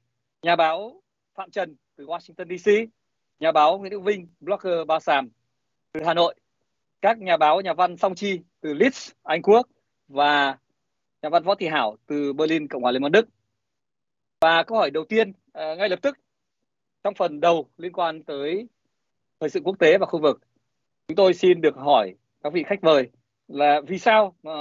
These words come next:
sau một tháng rưỡi mà các, mà cuộc xung đột giữa Israel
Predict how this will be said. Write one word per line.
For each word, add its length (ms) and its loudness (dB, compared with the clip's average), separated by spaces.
sau 140 -10
một 140 -14
tháng 360 -10
rưỡi 280 -10
mà 100 -8
các, 140 -12
mà 180 -4
cuộc 200 -4
xung 140 -6
đột 240 2
giữa 200 -8
Israel 480 2